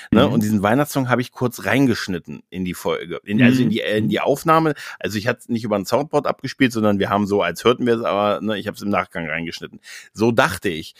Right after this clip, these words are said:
Speaker 1: hatte ich aber gar nicht. Ich habe das dann in die Schnittfassung vergessen. Also da ist dann eine Lücke drin in dem Podcast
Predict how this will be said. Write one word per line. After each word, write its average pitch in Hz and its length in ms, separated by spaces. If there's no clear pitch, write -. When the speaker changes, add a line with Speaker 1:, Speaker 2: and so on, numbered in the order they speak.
Speaker 1:
hatte 170 240
ich 104 160
aber 78 220
gar 69 200
nicht. - 260
Ich - 140
habe 120 100
das 131 160
dann 127 160
in 117 220
die 110 260
Schnittfassung 151 720
vergessen. 113 480
Also 87 160
da 113 60
ist 120 100
dann 131 140
eine 127 100
Lücke 147 260
drin 95 280
in 85 100
dem 87 140
Podcast - 580